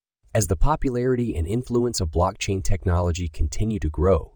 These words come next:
it's crucial for international organizations like the F S B and ifsb and I F to come together and address the regulatory challenges that arise. This roadmap will serve as a guide for policymakers and regulators worldwide,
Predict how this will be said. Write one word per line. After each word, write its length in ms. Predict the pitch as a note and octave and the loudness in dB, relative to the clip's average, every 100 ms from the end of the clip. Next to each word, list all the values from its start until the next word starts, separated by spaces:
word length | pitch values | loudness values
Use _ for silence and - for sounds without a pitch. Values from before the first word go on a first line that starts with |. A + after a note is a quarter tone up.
| _ | _
it's 160 | - - | -2 -2
crucial 480 | - - E3 - A#2 | -2 0 0 0 -4
for 180 | - F#2+ | -2 -6
international 640 | G#2+ A2 F#2+ G2+ A2 F#2+ | -4 -4 -4 -6 -4 -4
organizations 760 | D#2+ D2+ D#2+ E2 E2 - D2+ - | -4 -4 -4 -2 -4 -4 -6 -4
like 200 | F2 D#2 | -6 -4
the 160 | D#2 - | -8 -6
F 120 | - | -6
S 80 | - | -2
B 320 | - F#2+ G2 | -2 -2 -4
and 120 | F2+ - | -8 -8
ifsb 600 | G#2 A2 - F#2 F#2 F#2 | -6 -4 -4 -2 0 0
and 140 | - D#2+ F2 | -4 -6 -4
I 220 | G2 G2 | -2 -2
F 340 | D#2+ - - - | -4 -6 -12 -8
to 100 | - | -4
come 240 | - B2 | 0 0
together 400 | B2 G#2 G#2+ G#2+ | 0 -2 0 0
and 160 | G2+ F#2 | -2 -4
address 380 | D#2+ F#2+ G2 - | -4 -2 -2 -2
the 100 | D#2+ | -4
regulatory 640 | E2 G#2+ A#2 F#2+ G2 F#2 | -4 -4 -4 -4 0 0
challenges 560 | - F2 E2 D#2+ D#2+ D#2 | 0 2 2 2 0 -2
that 120 | D2 | -4
arise. 360 | B1 C2+ - - _ _ _ _ - | -4 -6 -6 -12 _ _ _ _ 2
This 180 | E3+ | 2
roadmap 460 | D3 D3 B2+ B2 A#2+ | 6 6 6 0 0
will 80 | F2 | -2
serve 300 | - A2 G#2 | 2 0 0
as 80 | E2+ | -2
a 80 | |
guide 380 | D2+ F2 F#2+ G2 | 0 0 0 -2
for 120 | - | -4
policymakers 840 | - G2 G#2+ A2+ G2+ F#2+ F#2+ G2 F2+ | -2 0 0 -4 -6 -6 -4 -4 -2
and 100 | D#2+ | 0
regulators 600 | E2 G2 G2+ G2 F#2 E2 | -2 -2 -2 -2 -2 -4
worldwide, 760 | D#2 F2+ G#2 F#2 E2 D2 - | -4 -2 -2 0 0 0 -4